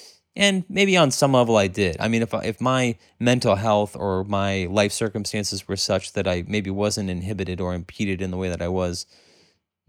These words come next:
you know, maybe I could have gotten, uh, straight A's when I was younger. But that's not the way it happened. And, um,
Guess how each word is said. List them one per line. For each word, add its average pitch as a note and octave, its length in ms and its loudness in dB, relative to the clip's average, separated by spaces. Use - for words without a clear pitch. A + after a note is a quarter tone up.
you G2+ 80 -6
know, F2+ 120 -4
maybe F2+ 300 -4
I E2+ 80 -2
could F#2+ 160 -8
have F2 120 -4
gotten, E2 440 -4
uh, F#2 380 -12
straight G2 300 0
A's F2+ 160 -2
when F2 80 -6
I E2 60 -6
was E2+ 180 -12
younger. E2+ 320 -10
But D3 300 6
that's G#2 160 -10
not G#2 140 -4
the F#2+ 80 -4
way F2+ 260 -4
it G2 160 -6
happened. F#2 480 -6
And, F#2 440 -6
um, F2 640 -4